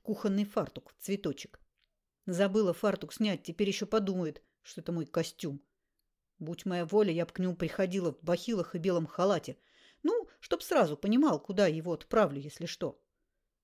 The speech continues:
А что непонятного? Отбивная с гречневой кашей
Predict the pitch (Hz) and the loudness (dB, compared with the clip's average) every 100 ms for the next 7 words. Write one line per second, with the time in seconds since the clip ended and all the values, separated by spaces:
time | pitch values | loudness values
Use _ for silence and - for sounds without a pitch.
0 | _ _ _ 202 165 170 165 165 156 - | _ _ _ -8 -6 -4 -4 -6 -8 0
1 | 233 185 175 202 226 165 160 160 170 _ | 2 2 4 4 4 2 -4 -8 -12 _
2 | _ _ _ - 151 151 139 156 175 247 | _ _ _ -10 -8 -6 -4 -2 -2 0
3 | 214 160 165 - 220 165 - 160 185 - | -2 -2 -2 0 -4 -4 -4 -2 -2 -2
4 | 185 | -8